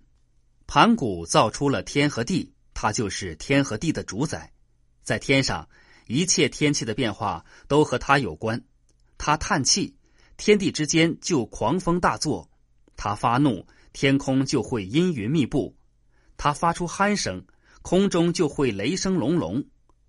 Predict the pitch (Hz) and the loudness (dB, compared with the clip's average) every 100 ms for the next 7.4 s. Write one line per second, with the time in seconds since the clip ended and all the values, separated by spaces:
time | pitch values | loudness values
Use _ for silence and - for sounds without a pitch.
0 | _ - 110 110 - 190 - - 78 - | _ -6 -6 -6 -4 0 0 0 -4 -14
1 | - - 139 135 139 131 135 - 131 - | -20 -2 2 2 2 0 0 -2 -2 -2
2 | 98 85 175 120 87 82 98 107 - 127 | -6 -2 -2 -2 -8 -10 -6 -6 -4 -4
3 | - _ _ _ _ _ _ - 135 165 | -6 _ _ _ _ _ _ 2 4 4
4 | 185 180 180 208 214 214 208 110 104 - | 2 0 0 2 0 2 0 -2 -6 -8
5 | 85 78 _ _ - - 131 135 135 131 | -10 -12 _ _ -12 -2 0 0 0 0
6 | 127 131 - 104 85 180 143 98 80 117 | 0 -2 -2 -6 -2 0 0 -2 -6 -2
7 | 151 82 98 | 0 0 -6